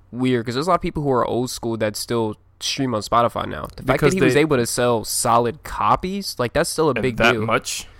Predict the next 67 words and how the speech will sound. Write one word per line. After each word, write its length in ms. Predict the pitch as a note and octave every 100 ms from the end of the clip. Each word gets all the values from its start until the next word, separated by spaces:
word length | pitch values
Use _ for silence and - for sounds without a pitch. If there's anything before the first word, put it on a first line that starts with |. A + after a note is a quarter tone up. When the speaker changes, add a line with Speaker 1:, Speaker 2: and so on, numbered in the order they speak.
| - -
Speaker 1:
Yeah. 220 | A#2+ A2 F#2+
Speaker 2:
Yeah, 120 | F2 -
that's, 300 | G2+ - -
that 200 | A2 A2+
is 120 | A2+
a 80 | G#2+
big 200 | G2+ G2+
deal. 280 | G2 F#2 -
Only 220 | - C3+ C#3
off 100 | C#3+
Speaker 1:
Especially 380 | C3 B2+ A#2
Speaker 2:
the 100 | A2+
fact 80 | G#2+
Speaker 1:
in 60 | G#2+
Speaker 2:
that, 40 |
Speaker 1:
hip-hop. 140 | F#2+ -
Speaker 2:
like, 80 | - - - _ _ _
yeah, 140 | - E3+
'cause 220 | C#3 B2
no 140 | C3+
one 180 | C#3+ C#3+
in, 300 | C3+ B2+ A2+ - - - -
no 140 | D#3+
one 140 | E3+ C#3+
in 80 |
their 120 | A#2+ A2
mind 260 | A2 A2
is 80 | G#2+
going 260 | C3+ G#2 G#2+
out 160 | G#2
to 120 | - G2
actually 260 | G#2 A2+
buy 320 | G#2+ - G#2+ G#2+
physical 180 | B2 A#2+
Speaker 1:
Buy 100 | B2
C 200 | - B2
Ds, 40 |
Speaker 2:
copies. 340 | B2 A2 G#2
Speaker 1:
like, 160 | G2+ G#2+
no 100 | A#2
one, 280 | A#2+ A2 A#2 _ - _ -
yeah. 200 | F2+ - -
Speaker 2:
But 220 | B2+ A2 -
if 160 | A2+
you 60 | A#2+
think 240 | - B2+
Speaker 1:
I 60 | B2+
just 40 |
Speaker 2:
about 100 | A#2+ A2+
Speaker 1:
think 80 |
Speaker 2:
it, 20 | A2
Speaker 1:
that 100 | G2+
was 140 | A2+
a 40 |
big 140 | G#2+ A2
number. 240 | A2 G2 - -
Speaker 2:
if 160 | - A#2
you 80 | C#3
think 200 | - D#3
about 240 | C#3 C3+
it, 60 | G#2+
a 40 | G#2
lot 220 | A2 A#2
of 80 | A2+
Eminem 420 | A2 A2 A2 G#2+
fans 300 | A2 A2
are 100 | G#2+